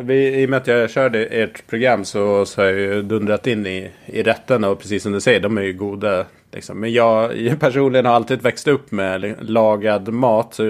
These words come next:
när folk frågar mig också, så bara, "Men vad ska man, vad ska man käka?" Så många gånger så försöker folk hitta liksom den ingrediensen eller den grejen som ska lösa det. Bara, men, eh,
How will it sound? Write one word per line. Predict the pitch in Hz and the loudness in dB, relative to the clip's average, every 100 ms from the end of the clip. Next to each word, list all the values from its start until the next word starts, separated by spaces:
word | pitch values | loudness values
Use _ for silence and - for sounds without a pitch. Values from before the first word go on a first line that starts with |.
| 104 | -4
när | - 113 110 | -8 -10 -6
folk | 117 104 | -6 -4
frågar | 113 107 110 | -4 -2 0
mig | 135 110 98 | 0 0 -2
också, | - | -6
så | 98 | -12
bara, | 107 107 | -8 -6
"Men | 110 | -4
vad | 107 | -6
ska | - | -6
man, | 104 104 95 - - - - - - | -8 -8 -10 -16 -20 -20 -20 -20 -4
vad | 127 | -4
ska | - | -2
man | 127 | -2
käka?" | 120 143 131 127 - 131 | 0 4 4 2 0 0
Så | 127 127 117 | 0 -4 -6
många | 120 135 143 151 | 0 2 2 2
gånger | 131 120 | 0 -2
så | |
försöker | - 117 117 | -4 -4 -2
folk | 113 117 107 | -2 -2 -4
hitta | 117 - 113 | -10 -6 -6
liksom | 107 113 110 107 _ _ _ _ _ - | -6 -6 -8 -10 _ _ _ _ _ -2
den | 135 127 117 | 0 2 0
ingrediensen | 120 120 120 139 131 - 95 | 0 2 2 2 0 -4 -6
eller | 101 | -4
den | 104 120 117 107 | -2 0 0 -2
grejen | 135 139 98 92 | 0 0 0 -4
som | - | -8
ska | 104 101 | -8 -4
lösa | 107 110 - 110 | 0 0 0 -2
det. | 90 | -2
Bara, | 87 110 | -2 -2
men, | 127 120 113 - _ _ _ _ - | -2 -4 -6 -16 _ _ _ _ -12
eh, | 85 85 | -10 -10